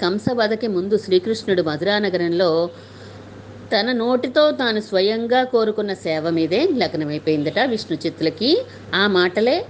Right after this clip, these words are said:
ఆయనకి భాగవతం వింటూ ఉంటే ఆ ఘట్టం ఆయన మనసులో నిలిచిపోయింది. పుష్పాలన్నిటినీ కూడా మాలలుగా కట్టి కంసుడికి ప్రతిరోజు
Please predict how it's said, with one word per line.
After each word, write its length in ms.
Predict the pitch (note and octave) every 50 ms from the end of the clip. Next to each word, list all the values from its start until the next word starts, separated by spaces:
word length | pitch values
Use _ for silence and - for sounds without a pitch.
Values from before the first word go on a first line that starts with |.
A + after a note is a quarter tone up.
| - F3
ఆయనకి 340 | E3+ E3 E3 E3 D#3+ - G3
భాగవతం 600 | F#3 F3 D#3 D#3 D#3 F3 F3 E3 - E3+ E3+ D#3+
వింటూ 300 | D3+ D3 C#3+ D3+ E3 E3
ఉంటే 360 | D#3+ D#3 - A#3+ D4+ B4 - - - - - - - - - - - - - - - - - - - - - - - - - -
ఆ 420 | F3 F#3+ F#3 F3+ F3 F3 F3 E3+ E3 F3+
ఘట్టం 280 | F3 D#3+ - - C4+ F#4 A#4 - - G#3
ఆయన 200 | F#3+ F3+ E3+ E3
మనసులో 400 | D3+ D3+ D#3+ D#3+ - A3+ C4+ F4
నిలిచిపోయింది. 840 | C#4 F3+ F3 F#3 G#3+ G#3+ C#4 G#3+ - D#3+ C#3+ C3 B2+ C3+ - - - - - - - - - - - - - - - - - - C#4+
పుష్పాలన్నిటినీ 760 | C#4+ - - - D4+ D#4 D#4 D4 C4 B3+ B3+ B3+ B3+ C4 C4
కూడా 240 | B3 C4 B3+ C4 C4
మాలలుగా 520 | B3+ A#3 F#3+ F#3 F#3+ G#3 G#3+ A3+ A3 A#3 A3+
కట్టి 340 | A3+ A#3 G#3+ G#3 - A#3+
కంసుడికి 520 | A3+ - G#3 G3 G3+ G3+ A#3+ G#3 G#3+ G#3 G#3+
ప్రతిరోజు 640 | F#3+ F#3 F3+ F3+ G3 G3+ G3+ G3+ G3 G#3+ A#3 C#4+